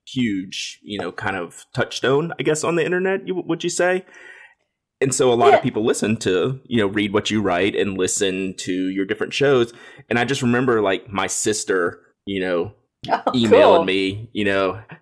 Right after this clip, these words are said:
Speaker 1: "Hey, you know, I just heard this on the Culture Gab Fest." And ha-, tell us about, you know, that, that wasn't, like, your first kind of, um,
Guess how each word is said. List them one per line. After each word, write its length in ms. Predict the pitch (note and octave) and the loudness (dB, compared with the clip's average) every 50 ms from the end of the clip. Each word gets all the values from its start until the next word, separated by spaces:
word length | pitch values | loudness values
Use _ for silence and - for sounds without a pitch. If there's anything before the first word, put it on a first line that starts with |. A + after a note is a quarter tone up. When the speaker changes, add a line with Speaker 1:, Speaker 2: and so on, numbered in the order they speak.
| _ _ _ | _ _ _
Speaker 1:
"Hey, 360 | B2+ C3+ C#3+ C3+ A#2 A2 G#2+ | 0 2 4 4 2 2 0
you 200 | G2+ G#2 G#2 G#2 | -2 -2 -2 0
know, 80 | G2+ G#2 | 0 0
I 60 | G#2 | 0
just 180 | G#2+ A2 - | 0 -2 -2
heard 160 | - A2+ A2+ A2 | 0 -2 0 0
this 160 | A#2 A2 - | 0 0 0
on 100 | G#2+ G2+ | -2 -2
the 80 | F#2+ - | -2 -2
Culture 260 | - G#2+ G2+ - G2 | -2 -2 -2 -2 -2
Gab 260 | A2 A#2 A#2+ A#2+ - | 0 0 0 0 0
Fest." 320 | - F#2+ F2 F#2+ - - G#2+ | 0 0 0 0 0 0 -2
And 140 | A2+ - - | -2 0 -2
ha-, 240 | C3 E3 - - - - - - - - - - - - - - - _ _ _ _ _ _ _ _ _ _ - - | -2 0 -2 -2 -6 -10 -20 -20 -20 -20 -20 -20 -20 -20 -20 -20 -20 _ _ _ _ _ _ _ _ _ _ -4 0
tell 160 | F#3 F3 - | 2 2 2
us 100 | D3+ - | 2 2
about, 480 | D3 C3 C#3 C3+ C3 B2+ - - - _ _ _ _ _ _ _ - | 2 2 4 4 4 4 2 -2 -8 _ _ _ _ _ _ _ -2
you 120 | B2 A#2 | 0 2
know, 200 | A2 G#2+ G2+ G2 G2 | 2 2 2 0 0
that, 400 | F#2 A2 A2 A#2 A2+ - - G2+ | 0 0 2 2 2 0 0 0
that 180 | A#2+ - - | 0 0 2
wasn't, 260 | C3+ C#3 C3 B2+ - G2+ | 2 0 0 0 -2 -2
like, 180 | A2 G#2+ - | -2 -2 -2
your 140 | A2 G2+ F#2+ | -2 -2 -2
first 500 | - - A2+ G#2+ G2+ G2 - - - - - - _ _ _ _ _ _ _ _ _ _ _ _ _ _ _ _ | -2 0 2 2 2 2 -2 -6 -12 -14 -20 -20 _ _ _ _ _ _ _ _ _ _ _ _ _ _ _ _
kind 240 | - A#2 G2 G2 F#2+ | -6 -4 -4 -2 -2
of, 280 | F#2 F#2 F#2+ - - - - | -4 -4 -6 -10 -14 -10 -8
um, 360 | D#2 F2 F2 E2+ F2 - - | -6 -6 -4 -6 -8 -10 -12